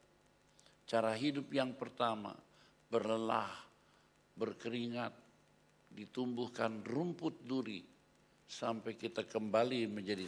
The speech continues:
tanah, itu terdapat di dalam kitab Kejadian pasal yang ketiga. Yaitu tatkala Allah mengutukin manusia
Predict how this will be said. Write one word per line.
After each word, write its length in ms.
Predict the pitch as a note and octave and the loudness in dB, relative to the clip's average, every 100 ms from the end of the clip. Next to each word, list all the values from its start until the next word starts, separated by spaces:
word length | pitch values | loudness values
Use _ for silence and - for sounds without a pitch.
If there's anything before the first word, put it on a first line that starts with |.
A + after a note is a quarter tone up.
| - | 0
tanah, 420 | G2+ F#2 A2 D#3+ - - - - - - _ - | 0 2 -2 -4 -10 -20 -20 -20 -20 -20 _ -6
itu 460 | C3+ C3 F#3 F#3+ F3+ | -4 -2 -2 -2 -2
terdapat 720 | - A2 G#2 G2 - C#3+ C#3+ | -6 -2 2 2 2 0 0
di 160 | - G#2 | -6 0
dalam 340 | G#2 G#2 A#2 | 2 2 0
kitab 380 | A#2 - G#2+ G2 | -4 -8 -4 -4
Kejadian 720 | - F#2+ F2+ F2+ G#2 A2 A2 | -4 -8 -6 -6 -2 -2 -4
pasal 480 | - A#2 - A#2 A2+ | -8 -8 -2 -2 -2
yang 160 | A#2 A2+ | -4 -6
ketiga. 480 | A#2+ - E3 G2+ - - - _ _ _ _ _ _ _ _ - - - - | -12 -4 -4 -4 -10 -16 -20 _ _ _ _ _ _ _ _ -20 -20 -20 -8
Yaitu 480 | B2 C3 C3 F3 F#3 | 4 4 4 2 4
tatkala 680 | C#3 A#2+ - A2+ A#2 B2+ | 4 2 4 4 4 0
Allah 400 | - G#2+ G#2+ C3 | 0 0 2 0
mengutukin 1120 | C3 C3 A#2+ A#2 A2+ - A#2+ A#2 C#3 C#3+ C3+ C3 | -2 0 2 2 -2 -2 -4 -2 -4 -2 -2 0
manusia 720 | C3 C3 C3+ - C#3+ G2 | 0 0 -4 0 4 4